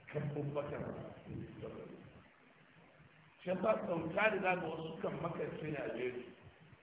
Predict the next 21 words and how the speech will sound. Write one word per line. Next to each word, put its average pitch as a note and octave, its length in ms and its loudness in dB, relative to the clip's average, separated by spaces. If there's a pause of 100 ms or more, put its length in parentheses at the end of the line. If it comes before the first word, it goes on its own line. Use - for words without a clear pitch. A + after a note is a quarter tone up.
(400)
Ko G3 100 10
daga E3+ 220 2
jeji E3 480 2
za F3 160 2
ga D#3+ 140 0
idan D#3 300 2
ya D3+ 200 4
fara E3 220 4 (100)
kaza D#3 320 2
kaza. B2+ 220 -2 (1300)
To, C3 60 0
wani C3+ 280 6
lokaci E3+ 380 2
an C#3+ 160 0
haɗu C3+ 200 0
da B2+ 60 0
irin C3 180 0
wannan A#2 300 -2
maciji. A2 340 -8 (3500)
To, C3 100 -4
shi B2+ 100 -6